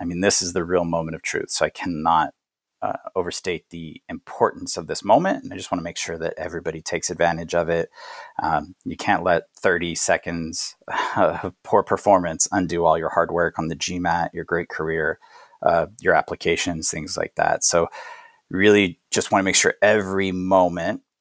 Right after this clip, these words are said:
there is no such thing as a perfect interview. You're not gonna have that, but you do wanna minimize those mistakes, of course, uh, both in frequency and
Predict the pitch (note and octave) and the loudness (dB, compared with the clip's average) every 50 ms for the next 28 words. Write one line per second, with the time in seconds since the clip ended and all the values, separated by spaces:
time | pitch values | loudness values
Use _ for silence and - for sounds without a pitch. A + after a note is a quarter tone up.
0 | _ _ _ - - A#2+ A#2+ B2+ B2+ A#2+ C3+ B2+ A2 - A#2+ - - - G#2 F#2+ | _ _ _ -4 2 4 4 4 4 4 4 2 4 4 2 2 2 2 0 2
1 | F2+ E2+ - - G2 E2+ - E2 - G#2+ G2+ G2 D#2+ F2 F2 E2+ F2 F#2 F#2 F2 | 0 0 0 0 -2 -2 -2 -2 0 0 0 2 0 -2 -2 -4 -2 0 0 0
2 | - - - - - - A#2 G#2 F#2+ E2+ E2+ E2+ E2 E2 - - - F#2+ F2+ F2 | 0 -2 -6 -4 0 2 2 2 2 0 0 0 0 0 0 -2 0 0 0 0
3 | - - - - - - - - F#2+ F2+ F2+ G2+ G2+ F#2+ F#2+ F2+ F2 F2 - - | -2 -6 -12 -20 -20 -12 -8 -6 -6 -2 0 0 2 4 2 2 2 0 -4 -6
4 | - G2 G2 G2+ A2 A2 G#2 F#2+ F#2 F2 E2+ E2+ E2 - F2 E2+ E2 - - F2 | -4 0 2 2 4 4 4 4 2 2 2 2 0 0 0 0 0 -2 -4 -4
5 | E2+ - - - E2+ E2 - - - - - - - - - E2+ D#2 D2+ D#2 - | -2 -2 0 0 0 0 0 -2 -6 -8 -8 -8 -8 -2 0 2 2 2 2 0
6 | - - - - - F2 F2 E2+ D#2+ - G2+ F#2 F2 F2 - - F2 F2 E2+ E2 | -2 -2 -2 -2 0 2 2 2 2 2 2 2 2 2 0 -4 -4 -4 -4 -4
7 | E2 - - - A#2 A2+ - B2 A#2 - - A2+ G2+ F#2+ F#2+ - - F2+ F2+ F2 | -6 -4 -2 -2 0 2 2 2 2 2 2 2 2 0 0 -2 -2 -2 -2 0
8 | E2+ F2 D#2+ | -2 -2 -6